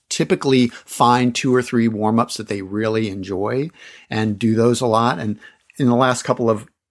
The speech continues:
weeks, we found we, we sort of morphed our, some of our regular warm-ups and made them kind of different. And, and they've j-,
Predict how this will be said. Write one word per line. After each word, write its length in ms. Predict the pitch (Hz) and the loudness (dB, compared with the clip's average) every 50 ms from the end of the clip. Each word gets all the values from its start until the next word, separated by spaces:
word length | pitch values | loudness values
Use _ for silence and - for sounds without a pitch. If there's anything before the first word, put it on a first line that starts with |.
| _ _ _ - - _ - - - _ _ _ _ _ _ _ - | _ _ _ -20 -20 _ -20 -20 -20 _ _ _ _ _ _ _ -12
weeks, 400 | 127 123 143 139 123 - - - | -6 -2 -2 -2 -2 -4 -4 0
we 140 | 131 123 120 | 2 2 2
found 480 | 117 - 120 117 113 113 117 117 113 - _ _ _ _ _ _ _ _ _ _ _ _ _ _ _ _ - - | 2 2 0 0 2 2 0 0 -2 -6 _ _ _ _ _ _ _ _ _ _ _ _ _ _ _ _ -6 0
we, 160 | 127 123 135 147 | 0 2 2 2
we 180 | 151 131 120 | 2 0 0
sort 220 | - - 143 123 101 | 2 2 0 0 0
of 120 | 90 - _ _ 233 | 0 -4 _ _ -10
morphed 540 | 151 113 113 110 113 127 131 - - - - | -6 -4 -2 0 2 2 2 0 -2 -4 -2
our, 200 | 120 113 120 - | 0 0 0 -2
some 220 | - - - 123 113 | -4 -2 0 0 2
of 40 | 104 | 2
our 160 | 101 101 95 | 2 2 2
regular 540 | 101 104 104 117 107 117 117 117 110 - - | 0 0 0 0 2 2 2 0 0 -2 -4
warm-ups 480 | - 107 110 110 117 113 - - - - | -2 0 0 2 2 0 0 -2 -4 -6
and 180 | 107 95 101 | -6 -6 -6
made 220 | 101 98 104 104 - | -4 -4 -4 -4 -6
them 180 | 101 98 98 | -8 -10 -10
kind 220 | 92 - - 104 95 | -10 -8 -8 -8 -8
of 180 | 87 92 101 | -8 -10 -8
different. 440 | 101 110 101 - - 151 175 185 - - - - - - - | -6 -6 -4 -2 -2 -2 -2 -2 -6 -10 -20 -20 -20 -12 -6
And, 400 | - 117 113 110 107 107 104 - _ _ _ _ _ _ _ _ - | -2 0 0 0 0 -2 -4 -8 _ _ _ _ _ _ _ _ -2
and 200 | 120 120 120 120 | 0 2 4 4
they've 220 | 123 120 113 - - | 4 2 0 -2 -6
j-, 160 | - - - | -10 -10 -10